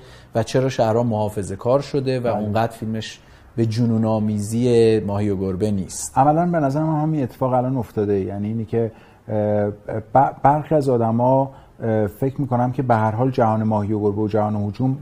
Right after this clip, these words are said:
Speaker 2: براشون دوست داشتنی است، ولی اونایی که یه مقداری اکستریم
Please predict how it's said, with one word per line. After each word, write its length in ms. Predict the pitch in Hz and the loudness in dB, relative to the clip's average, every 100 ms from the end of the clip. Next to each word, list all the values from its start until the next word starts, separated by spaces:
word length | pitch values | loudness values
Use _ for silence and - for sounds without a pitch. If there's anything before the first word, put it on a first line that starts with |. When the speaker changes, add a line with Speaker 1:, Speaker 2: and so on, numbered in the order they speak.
| - | 0
Speaker 2:
براشون 340 | 110 104 135 | 0 0 -4
دوست 260 | 120 101 - | -4 -4 -4
داشتنی 400 | 98 - 101 120 | -6 -4 -2 0
است، 260 | 110 - | -2 -2
ولی 120 | 139 151 | -2 -2
اونایی 220 | 143 147 | -2 -4
که 280 | 147 151 147 - - | -2 -2 -2 -10 -8
یه 80 | 139 | -4
مقداری 340 | 139 131 139 135 | 0 0 0 0
اکستریم 640 | 107 - - 113 123 127 | -4 -8 -8 -2 0 -2